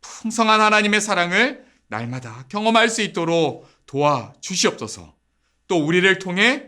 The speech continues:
그 사랑을 다음 세대에게 흘러보내는 복의 통로로 사용하여 주시옵소서. 하나님 감사합니다.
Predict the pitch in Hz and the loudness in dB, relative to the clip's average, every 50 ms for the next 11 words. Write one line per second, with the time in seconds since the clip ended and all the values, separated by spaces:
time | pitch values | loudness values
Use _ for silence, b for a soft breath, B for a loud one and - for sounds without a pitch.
0 | - _ _ - 156 - - - 190 180 156 165 208 226 185 117 B B B B | -18 _ _ -14 -14 -10 -6 -4 -2 -2 0 2 2 2 2 0 B B B B
1 | B B B B B - - 190 196 208 214 220 220 220 226 208 208 208 208 196 | B B B B B -4 2 4 4 4 4 2 2 2 2 4 4 4 4 4
2 | 190 202 196 196 - 247 247 233 233 226 180 160 127 117 113 131 185 196 160 131 | 4 2 2 0 0 0 4 4 4 4 2 -2 -4 -4 -4 -2 0 0 0 -2
3 | b b b b b b b b _ _ - 175 175 190 214 220 208 208 - - | b b b b b b b b _ _ -6 -2 2 4 4 4 4 2 -2 -8
4 | 196 180 165 147 139 151 180 214 254 277 - - _ _ - - - 185 185 185 | -6 -4 -4 -2 0 0 0 0 0 -2 -6 -14 _ _ -12 -4 -2 0 0 2
5 | 175 165 160 151 143 135 127 120 113 - - 185 170 - 214 - - 151 139 - | 2 2 2 2 2 0 -2 -4 -6 -8 -6 -2 0 0 0 0 -2 -6 -6 -2
6 | 190 190 220 240 247 247 B B B B B B - 160 156 147 151 143 - - | 2 2 2 2 0 -4 B B B B B B -6 -4 -4 -4 -4 -6 -10 -12
7 | - - - 190 202 185 214 202 196 190 185 180 180 185 196 220 254 262 B | -16 -10 -8 -6 -2 0 2 2 2 2 0 0 2 4 4 4 2 0 B